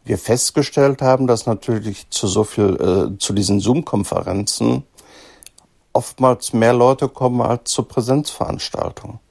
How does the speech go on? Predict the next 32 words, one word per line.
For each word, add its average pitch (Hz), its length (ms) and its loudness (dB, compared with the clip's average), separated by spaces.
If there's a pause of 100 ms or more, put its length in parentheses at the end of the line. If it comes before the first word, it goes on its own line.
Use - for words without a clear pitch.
(640)
Bei - 60 2
einer 107 120 4
Präsenzveranstaltung, 120 1300 2
keine 113 220 4
Ahnung, 110 260 4
wenn 98 80 -2
ich 98 60 -6
dann 107 100 2
einen 101 80 -4
Vortrag - 560 0
habe - 120 -12
zum 117 180 -4
bestimmten 110 400 -4
Thema, 113 520 2 (760)
muss 127 160 -2
ich 117 100 -2
mich 113 200 0
erstmal 107 340 2
anziehen, 123 560 4
muss 113 240 2
irgendwo 113 320 2
hinfahren 113 800 4
und, 101 480 -2
äh, 101 280 2 (680)
ja, 120 60 4
bei 131 120 8
so 127 120 -2
einer 127 120 4
Zoom-Konferenz 120 1000 2
kann 113 160 -2
ich 110 180 -2
einfach 101 560 -2